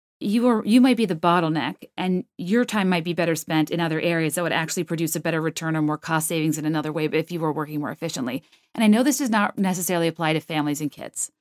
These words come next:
but just, I know a lot of people are spread really thin right now, and it's just worth considering, because by the time I figured this out, got a label printer, got a new packaging solution, hired a courier that would take things to the post office,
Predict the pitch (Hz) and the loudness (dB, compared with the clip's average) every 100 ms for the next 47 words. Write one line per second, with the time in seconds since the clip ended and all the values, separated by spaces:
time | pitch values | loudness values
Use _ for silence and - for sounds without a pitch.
0 | _ _ _ _ _ _ _ 220 208 233 | _ _ _ _ _ _ _ 0 2 2
1 | 240 240 269 233 202 196 185 180 156 170 | 2 4 4 4 2 -2 -4 -4 -2 -4
2 | 151 160 147 139 113 - - _ - 185 | -4 -4 -4 -8 -8 -10 -14 _ -4 -4
3 | 180 - 233 - 214 190 - - 160 165 | -4 -4 -4 -2 -2 -2 -6 -8 -6 -6
4 | 143 156 - _ _ _ 208 214 190 175 | -6 -8 -10 _ _ _ -2 2 0 -2
5 | - _ _ _ _ - - - 208 208 | -8 _ _ _ _ -20 -10 0 2 2
6 | 208 240 226 214 - - 226 214 208 190 | 2 2 2 2 0 -2 -2 0 -2 0
7 | 175 170 - _ _ 208 202 190 180 170 | 0 -2 -4 _ _ 2 4 4 2 -2
8 | 170 165 156 _ _ _ _ _ - 208 | -2 -2 -2 _ _ _ _ _ 0 4
9 | 220 208 190 175 180 160 185 160 175 156 | 4 4 2 0 -2 -4 -4 -2 -2 -4
10 | _ _ 214 220 214 214 - 185 208 202 | _ _ 2 4 4 0 -6 -4 0 2
11 | 190 185 185 165 196 196 185 196 170 170 | 2 0 -2 -2 -4 -2 -2 -2 -2 -2
12 | 165 180 156 165 | -2 0 -2 -4